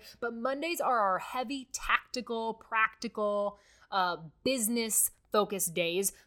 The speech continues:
Thursdays are our Bible study, business, Bible study, <laughs> uh, breakdown days. So when it comes to our, our Monday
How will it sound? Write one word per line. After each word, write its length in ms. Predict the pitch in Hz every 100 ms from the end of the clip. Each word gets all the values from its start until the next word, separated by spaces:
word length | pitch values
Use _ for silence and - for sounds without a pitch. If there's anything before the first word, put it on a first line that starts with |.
| -
Thursdays 540 | - 285 302 277 277
are 120 | 254 220
our 120 | 208
Bible 360 | 170 214 247
study, 440 | 226 214 190 190 - _ - 160
business, 360 | 190 180 185
Bible 360 | 175 - 233 247
study, 440 | - 196 196 - - -
<laughs> 140 | -
uh, 120 | 214
breakdown 520 | 185 277 - 214 196
days. 380 | 175 170 170 196 - -
So 400 | - 330 294 240 -
when 220 | 233 359
it 80 | -
comes 180 | 415 427
to 80 | 381
our, 220 | 311 -
our 240 | 214 233
Monday 480 | 208 208 233 226